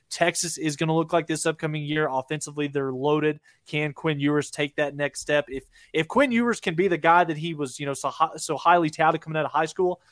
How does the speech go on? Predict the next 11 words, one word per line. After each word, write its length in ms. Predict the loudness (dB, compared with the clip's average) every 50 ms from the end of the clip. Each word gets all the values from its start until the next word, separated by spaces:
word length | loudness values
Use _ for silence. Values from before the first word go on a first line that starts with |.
| _ _ _
uh, 160 | -6 -4 -2 -2
Texas 400 | -2 0 -2 -2 0 -2 -6 -4
should 180 | -2 -2 -2
run 240 | 0 2 2 2 2
away 260 | 2 0 0 0 0
with 120 | -2 -4 -8
this 160 | -10 -12 -10
conference, 640 | -4 -2 0 0 0 -2 -6 -8 -8 -10 -8 -6
uh, 180 | -4 -4 -4 -4 -6 _ -20 _ _ -4
altogether. 580 | -4 -2 -2 -2 0 4 4 6 6 6 4
But 400 | 2 4 4 6 6 6 4 0